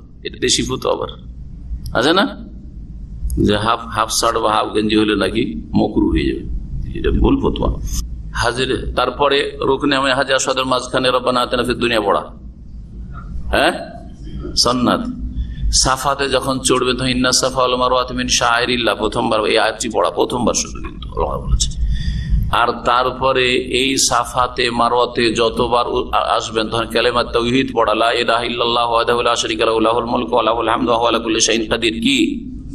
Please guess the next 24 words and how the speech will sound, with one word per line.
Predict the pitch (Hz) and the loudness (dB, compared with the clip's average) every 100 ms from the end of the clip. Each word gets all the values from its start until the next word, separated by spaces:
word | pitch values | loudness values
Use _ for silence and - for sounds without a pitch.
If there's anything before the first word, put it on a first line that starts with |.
| - - - - | -12 -10 -10 -2
সুন্নাত। | - 131 123 110 87 82 - - - - | 2 2 2 2 2 0 -2 -6 -6 -2
আর | 123 135 | 0 2
একটি | 135 127 139 | 0 0 0
দোয়া | 131 135 127 | 2 2 2
রয়েছে, | 127 113 113 | 0 2 2
লা | 123 127 | 4 2
ইলাহা | 123 120 127 | 2 2 0
ইল্লাল্লাহু | 127 123 123 120 123 120 | 0 0 2 2 2 2
ওয়াহদাহু | 127 127 123 120 120 | 2 2 0 0 0
আনজাযা | - 127 123 117 113 110 | 0 -2 0 0 2 2
ওয়া'দাহু | 113 123 117 120 120 | 4 4 2 -2 0
ওয়া | 113 110 | 2 2
নাসারা | 120 - 113 110 | 2 4 4 4
আবদাহু | 104 135 135 123 123 117 | 4 2 0 0 0 2
ওয়া | 101 | 0
হাজামাল | 113 110 113 113 120 113 | 0 -4 -2 0 -2 -2
আহজাবা | 104 98 104 113 117 147 156 - - - - - - - | -6 -4 0 0 2 0 -2 -14 -20 -20 -18 -16 -16 0
ওয়াহদাহু, | 135 170 127 101 87 80 - | 2 2 2 0 -2 -10 -6
এই | - 101 | -2 2
দোয়া | 98 95 | 2 2
পড়া | 87 | 0
সুন্নাত, | 90 131 170 131 - - - - - | 2 2 2 2 0 -8 -18 -18 -4
ঠিক | 123 151 | 2 4
না? | 175 180 | 4 2